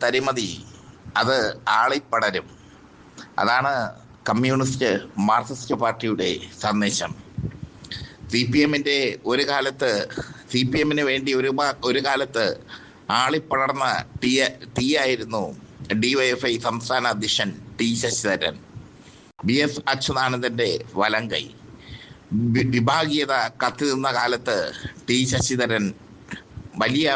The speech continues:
ഉയരങ്ങളിൽ നിന്ന് താഴത്തേക്ക് പതിച്ചു. അദ്ദേഹത്തെ വെട്ടി നിരത്തി സി പി എം. വിഭാഗീയതയുടെ ഏറ്റവും കൂടുതൽ തിക്തഫലം, തിക്തഫലം അനുഭവിച്ചത് ലാളിത്യമാർന്ന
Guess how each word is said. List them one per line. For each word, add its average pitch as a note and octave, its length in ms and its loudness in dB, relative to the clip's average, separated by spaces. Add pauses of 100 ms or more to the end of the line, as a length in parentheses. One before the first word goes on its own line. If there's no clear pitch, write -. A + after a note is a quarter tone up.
(120)
ഉയരങ്ങളിൽ C3 520 2
നിന്ന് A2+ 260 -2 (320)
താഴത്തേക്ക് A2 680 0 (260)
പതിച്ചു. G2+ 380 0 (880)
അദ്ദേഹത്തെ C3 520 2 (300)
വെട്ടി A2 400 0
നിരത്തി A2+ 480 0 (420)
സി A#2 140 0
പി G2 240 0
എം. D#2 80 -8 (840)
വിഭാഗീയതയുടെ C3 880 2 (360)
ഏറ്റവും C3 440 2 (120)
കൂടുതൽ A#2 360 0 (440)
തിക്തഫലം, B2 520 0 (420)
തിക്തഫലം B2 540 0 (160)
അനുഭവിച്ചത് A2 720 0 (680)
ലാളിത്യമാർന്ന B2 840 2